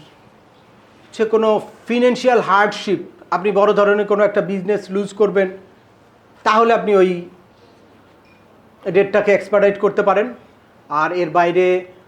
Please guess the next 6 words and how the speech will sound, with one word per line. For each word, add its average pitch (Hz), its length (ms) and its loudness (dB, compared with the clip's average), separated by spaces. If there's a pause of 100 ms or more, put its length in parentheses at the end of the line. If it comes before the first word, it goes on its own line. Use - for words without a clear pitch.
(120)
যদি 170 200 2 (120)
আপনার 175 320 0
কোনো 170 180 4 (1160)
ক্লোজ 220 260 4 (200)
রিলেটিভ, 196 360 2 (720)
ইউএসএ 214 400 2